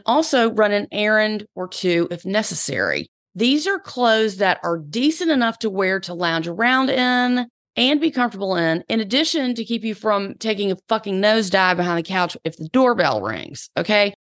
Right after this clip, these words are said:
Some brands that you might consider for elevated loungewear, y'all take notes or go on these websites. Deo Women,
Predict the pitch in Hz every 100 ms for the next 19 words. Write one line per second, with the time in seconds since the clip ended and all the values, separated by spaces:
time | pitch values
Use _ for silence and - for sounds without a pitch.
0 | _ - 277 302 339 349 330 311 294 254
1 | 247 240 233 233 - 233 226 - 220 -
2 | 185 190 196 190 175 170 180 214 220 233
3 | 233 233 226 196 185 151 123 110 _ _
4 | - 156 147 151 170 190 - _ - 165
5 | 170 - 202 170 190 - - 156 156 156
6 | 151 _ 160 165 165 170 165 165 160 135
7 | 139 78 - - _ _ - 160 180 180
8 | 185 202 185 160 170 214 208